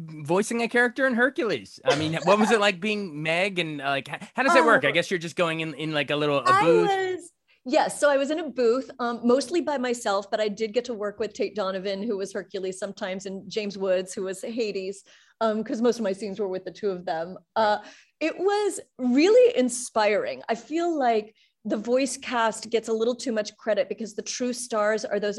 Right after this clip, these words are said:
Speaker 2: animators who are working day in, day out for three years on these movies. And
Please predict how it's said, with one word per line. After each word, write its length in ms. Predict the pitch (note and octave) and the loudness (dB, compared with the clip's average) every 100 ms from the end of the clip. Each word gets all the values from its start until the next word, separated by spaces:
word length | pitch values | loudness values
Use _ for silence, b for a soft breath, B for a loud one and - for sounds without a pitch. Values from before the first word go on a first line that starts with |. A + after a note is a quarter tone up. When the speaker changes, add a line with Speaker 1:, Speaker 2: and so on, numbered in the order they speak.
| G#3 | -4
Speaker 2:
animators 640 | G3+ G3+ G3+ F#3+ F3+ E3+ | -4 -4 -4 -2 -2 -4
who 140 | - G3 | -2 -2
are 80 | |
working 400 | F#3 G3 G3 G3 | 0 -4 -4 -8
day 360 | F#3+ G#3 G3 G3 | -2 0 2 2
in, 120 | F#3 | -2
day 240 | G3 F3 F3+ | -2 -2 -2
out 260 | F3 E3 - | -4 -6 -6
for 100 | G3 | -10
three 280 | - F#3+ E3+ | -8 -8 -6
years 340 | E3+ C#3 E3 - | -6 -6 -10 -10
on 160 | F#3 | -8
these 260 | F3 F3 - | -6 -8 -6
movies. 480 | F#3+ F3 D#3 D#3+ - | -6 -6 -8 -12 -10
And 160 | G3+ | -8